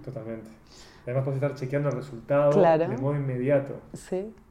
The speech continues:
Speaker 2: Y, y además algo bueno de la Facultad de Ingeniería, que
Speaker 1: Ujú.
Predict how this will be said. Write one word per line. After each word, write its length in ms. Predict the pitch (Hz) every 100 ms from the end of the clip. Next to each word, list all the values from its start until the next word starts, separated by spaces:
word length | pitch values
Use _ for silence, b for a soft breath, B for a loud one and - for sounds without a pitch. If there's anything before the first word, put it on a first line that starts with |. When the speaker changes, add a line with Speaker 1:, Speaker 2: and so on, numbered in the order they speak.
| - - - - -
Speaker 2:
Y, 360 | 185 175 170 -
y 120 | 180
además 380 | 180 180 220 226
algo 240 | 240 240 208
bueno 340 | 196 208 226
de 80 | 185
la 80 | 160
Facultad 300 | 165 156 165
de 60 |
Ingeniería, 640 | 170 170 160 156 156 160 202 220
que 280 | 175 151
Speaker 1:
Ujú. 80 | 135